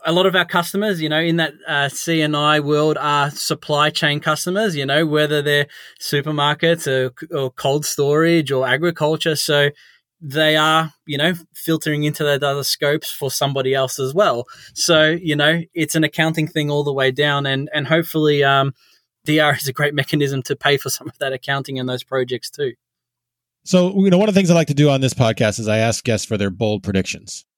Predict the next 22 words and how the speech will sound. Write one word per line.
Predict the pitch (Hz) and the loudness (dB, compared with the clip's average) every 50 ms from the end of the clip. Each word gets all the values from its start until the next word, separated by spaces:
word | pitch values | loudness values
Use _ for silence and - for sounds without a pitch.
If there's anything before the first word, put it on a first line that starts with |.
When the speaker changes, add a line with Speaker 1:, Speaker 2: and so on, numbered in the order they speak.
| _ _ _ _ _ _ _ _ _ _ _ _ | _ _ _ _ _ _ _ _ _ _ _ _
Speaker 2:
Do | 135 151 | 2 2
you | 180 | 4
have | 214 | 4
any | 202 196 151 | 2 0 0
bold | 113 131 135 143 156 147 | 2 2 2 2 4 4
predictions | - 139 151 - - 175 180 165 | 4 4 4 2 0 0 0 0
about | 151 127 113 101 | 0 0 2 4
how | 107 113 107 | 4 2 2
demand | 92 90 107 113 113 117 | 0 2 2 4 4 4
response | 120 110 - - 117 117 120 113 - | 2 0 0 0 0 0 0 -2 -2
will | 110 107 104 | -6 -4 -2
impact | 113 113 107 127 117 107 95 | -4 0 2 2 2 2 0
markets, | 101 98 101 110 - 135 123 - - - - - | -2 -2 -2 0 0 -2 -4 -2 -6 -8 -6 -6
you | 131 | -2
know, | 113 110 113 113 117 117 | 0 0 2 2 0 0
and | 107 95 87 | -2 -4 -2
grid | - 123 120 113 | 0 0 0 2
sustainability | - 107 95 123 113 110 104 117 117 120 120 120 120 117 123 | 0 0 0 2 2 4 2 2 4 4 2 2 0 -2 -6
in | - 135 | -8 -6
the | 113 113 | -2 -2
next, | 113 110 - - | -2 -2 -2 -2
say, | - 113 110 107 101 98 95 90 | -2 0 2 2 2 2 2 0